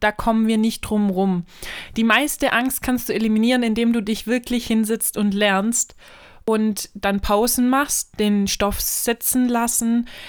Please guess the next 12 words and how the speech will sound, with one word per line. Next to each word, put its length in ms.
Belohnungen 640
einplanst 840
während 580
den, 400
ähm, 380
Lernphasen. 800
Du 80
brauchst 340
nicht 100
unbedingt 460
Meilensteine, 880
aber 520